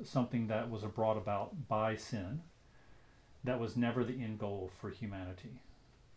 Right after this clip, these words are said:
and for human flourishing. So when I look at the civil rights movement, you know, um, what, and so I was spe-, speaking about,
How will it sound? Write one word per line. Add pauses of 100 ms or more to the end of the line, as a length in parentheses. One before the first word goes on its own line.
(120)
and
for
human
flourishing. (920)
So
when
I
look
at
the
civil
rights
movement, (640)
you
know,
um, (520)
what, (260)
and
so
I
was
spe-,
speaking
about,